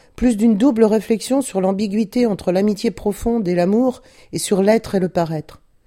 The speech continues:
C'est également un parcours initiatique qui va permettre à la petite Ming d'atteindre une sorte de majorité émotionnelle. Au-delà des personnages, ce roman restitue très bien l'atmosphère de cette Chine de dix-neuf cent quatre-vingt-douze, notamment les tensions entre les minorités,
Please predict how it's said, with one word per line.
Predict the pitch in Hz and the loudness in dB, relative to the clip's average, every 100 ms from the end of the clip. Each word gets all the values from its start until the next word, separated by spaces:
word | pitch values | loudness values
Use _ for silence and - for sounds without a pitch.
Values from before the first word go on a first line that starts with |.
| _ _ - | _ _ -10
C'est | - 202 | -4 2
également | 240 233 240 247 | 2 4 4 4
un | 214 | 2
parcours | 208 214 - 247 | 0 -2 0 0
initiatique | 196 185 - 185 - 233 - - - - | 0 -2 -4 -6 -6 -10 -10 -20 -20 -18
qui | - | -2
va | 190 208 | 4 4
permettre | 240 233 254 254 | 4 2 0 0
à | 196 | -2
la | |
petite | 170 196 - 160 | -2 -6 -10 -6
Ming | 190 220 233 175 | 0 2 2 0
d'atteindre | 165 190 226 220 190 | 0 0 0 0 0
une | 175 | -2
sorte | - 208 | -2 -2
de | 175 | -2
majorité | 175 170 180 180 - 196 | -2 -2 -2 -2 -2 -2
émotionnelle. | 170 165 - 160 151 156 156 _ _ _ _ _ _ _ _ _ | -2 -4 -6 -8 -8 -10 -14 _ _ _ _ _ _ _ _ _
Au-delà | - 202 240 262 | 0 4 6 6
des | 254 | 4
personnages, | 214 214 - 208 202 240 220 156 _ _ | 2 0 0 0 0 0 -2 -6 _ _
ce | - 208 | 0 2
roman | 202 233 247 | 4 4 4
restitue | 220 - 208 233 | 2 0 -8 -6
très | - 233 | -2 0
bien | 220 233 | 2 0
l'atmosphère | 214 - 202 185 226 226 | 0 0 -2 0 0 0
de | 180 | -2
cette | - 170 | -4 -6
Chine | - 220 214 | -4 -2 -2
de | 170 | -2
dix-neuf | 165 196 208 | -6 -4 -4
cent | 202 220 220 | -4 -4 -4
quatre-vingt-douze, | 185 - 185 175 170 208 214 - - - - | -4 -6 -4 -4 -2 -4 -4 -10 -20 -20 -2
notamment | 202 202 220 233 | 2 4 4 6
les | 220 | 4
tensions | 180 214 208 - 240 | 2 0 -2 0 0
entre | 185 - | 0 -2
les | 185 185 | -2 0
minorités, | 185 185 180 - 196 202 | 0 0 -2 -2 -2 -2